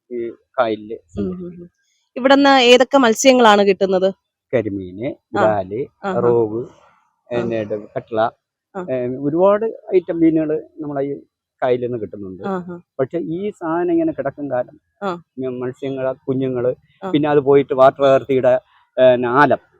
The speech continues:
Speaker 2: ആഹാ.
Speaker 1: ഈ കായലിൽ വന്നിറങ്ങിക്കൊണ്ടിരിക്കുകയാണ്.
Speaker 2: ആ.
Speaker 1: അപ്പൊ ഈ ആലം ഈ നമ്മുടെ മീൻ കുഞ്ഞുങ്ങളുടെ, അതായത്
Speaker 2: ആ.
Speaker 1: മുട്ടയവരെ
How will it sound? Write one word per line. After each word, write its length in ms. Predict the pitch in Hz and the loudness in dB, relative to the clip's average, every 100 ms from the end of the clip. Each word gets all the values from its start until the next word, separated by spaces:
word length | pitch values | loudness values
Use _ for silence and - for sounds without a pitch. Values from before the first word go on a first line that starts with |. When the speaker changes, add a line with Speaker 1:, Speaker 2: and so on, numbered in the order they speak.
| _ 190 | _ -8
Speaker 2:
ആഹാ. 300 | 175 180 139 | -6 0 2
Speaker 1:
ഈ 60 | 135 | 4
കായലിൽ 320 | 131 135 123 | 2 2 0
വന്നിറങ്ങിക്കൊണ്ടിരിക്കുകയാണ്. 960 | 120 123 117 120 113 117 107 104 95 90 | -2 -2 -2 -4 -2 -2 -2 -8 -10 -10
Speaker 2:
ആ. 60 | 180 180 _ _ - | -10 -12 _ _ -6
Speaker 1:
അപ്പൊ 160 | 127 | -2
ഈ 240 | 143 156 170 - 131 | -2 2 0 0 -2
ആലം 400 | 143 170 180 175 _ _ - | 4 4 4 0 _ _ -6
ഈ 20 | 147 | -4
നമ്മുടെ 300 | 143 139 139 | -4 -2 -2
മീൻ 240 | 139 143 | -2 -2
കുഞ്ഞുങ്ങളുടെ, 560 | 135 147 170 156 120 110 | -2 2 2 2 -2 -2
അതായത് 280 | 110 131 | 0 0
Speaker 2:
ആ. 40 | 143 | -2
Speaker 1:
മുട്ടയവരെ 600 | 135 175 156 139 131 | -6 0 2 4 2